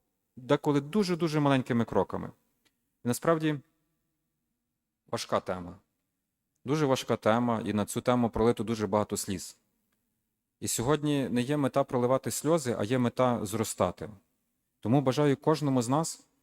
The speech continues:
щоб ми вчилися любити себе і вчилися любити один одного. Щоб ми насправді полюбили один одного і стали міцною нацією, єдиною нацією.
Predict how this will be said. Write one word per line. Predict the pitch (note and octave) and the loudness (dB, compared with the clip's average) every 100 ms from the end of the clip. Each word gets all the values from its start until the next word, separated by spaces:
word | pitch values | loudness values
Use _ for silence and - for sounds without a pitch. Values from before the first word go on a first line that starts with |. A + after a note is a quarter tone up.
| _ _ | _ _
щоб | - - | -4 2
ми | A#2+ | 2
вчилися | A#2 - D3+ D3 - | 2 2 2 2 0
любити | A2 G#2+ A#2 G2+ | -2 -2 -2 -2
себе | - F#2+ F2 F#2 B2 D3+ _ | -2 -4 -4 -4 -6 -10 _
і | - | -12
вчилися | - C#3 D#3+ - A#2 - | -4 -2 -2 -2 -6 -4
любити | A2 G#2+ B2 A#2 | -4 -2 0 -2
один | G#2+ A2+ | 0 0
одного. | F#2 F2 E2+ E2+ - _ _ _ | -2 -4 -8 -14 -20 _ _ _
Щоб | - C#3 | 0 2
ми | |
насправді | D3+ - E3 F3+ D3 - _ _ | 2 2 0 0 -4 -8 _ _
полюбили | C3 C3 B2+ E3 D3+ | 0 2 2 2 2
один | B2 A#2 C3 B2 | 0 0 -2 0
одного | D3 F3+ D3+ B2 | 0 2 0 -2
і | |
стали | G#2 - C#3+ B2+ | -2 0 2 2
міцною | B2 B2 - D3 A#2+ | 0 -2 -2 0 0
нацією, | G2+ F#2 - F2+ F2 - | -2 -4 -8 -10 -12 -10
єдиною | F2 A2 G#2+ C#3 D#3 A#2 | -4 -2 2 2 2 2
нацією. | G2+ F#2 - F#2 | 0 -4 -8 -14